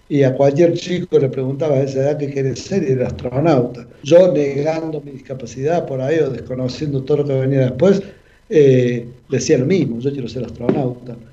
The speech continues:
Y, y después, hace ocho años, cuando estas compañías... Después me ilusionaba con un astronauta, Steve Austin,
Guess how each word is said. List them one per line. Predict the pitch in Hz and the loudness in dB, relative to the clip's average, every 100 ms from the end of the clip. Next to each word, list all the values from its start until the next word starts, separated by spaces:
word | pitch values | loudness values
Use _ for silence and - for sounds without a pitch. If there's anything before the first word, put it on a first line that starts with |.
| _ _ _ | _ _ _
Y, | 165 151 143 139 131 127 127 - - | -2 0 0 0 0 -2 -6 -10 -10
y | 156 | -2
después, | 151 127 180 196 160 | 0 0 2 2 4
hace | 151 - | 0 0
ocho | 151 151 160 | -2 -2 -4
años, | 165 127 | -4 -8
cuando | 127 135 | -8 -8
estas | 127 131 | -8 -12
compañías... | - 120 131 131 147 - - - | -10 -8 -6 -4 -4 -6 -6 -2
Después | - 240 | 2 4
me | 226 | 6
ilusionaba | 175 160 151 151 170 | 4 0 0 2 2
con | 147 147 | 2 -2
un | 156 | -2
astronauta, | 135 135 139 160 175 151 | -4 -6 -6 -4 -4 -6
Steve | - 139 151 | -6 -4 -4
Austin, | 156 156 151 147 | -4 -4 -4 -6